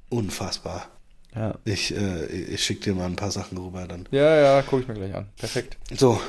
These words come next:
Speaker 1: gut, jetzt hab ich nur noch, äh, einmal, äh, ein bisschen Nationalmannschaftscontent. Äh, Flick setzt auf die Jugend, Müller setzt aus. Ich glaub, Hummels, der Zug ist auch endgültig abgefahren.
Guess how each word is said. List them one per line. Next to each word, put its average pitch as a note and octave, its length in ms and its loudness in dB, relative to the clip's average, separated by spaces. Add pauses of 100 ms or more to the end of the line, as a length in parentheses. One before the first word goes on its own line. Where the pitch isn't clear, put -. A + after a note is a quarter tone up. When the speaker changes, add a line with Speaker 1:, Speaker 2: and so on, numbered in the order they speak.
Speaker 1:
gut, C3+ 200 8
jetzt C3+ 140 6
hab D#3 100 10
ich D#3 120 6
nur E3 100 12
noch, F#3 320 10
äh, D3+ 200 12
einmal, D#3 500 8
äh, C#3 140 10
ein C#3 120 4
bisschen C#3+ 220 4
Nationalmannschaftscontent. E3 1120 4
Äh, B2 300 2
Flick F3 360 6
setzt - 440 0
auf C#3+ 100 2
die C#3+ 100 2
Jugend, D3+ 320 4
Müller D#3 520 8
setzt D3 320 0
aus. D3 340 0
Ich C3 140 -4
glaub, B2+ 240 4
Hummels, C#3+ 320 4
der C3+ 100 4
Zug C#3+ 220 0
ist C#3 80 0
auch C3 180 0
endgültig C#3+ 460 0
abgefahren. C#3 560 0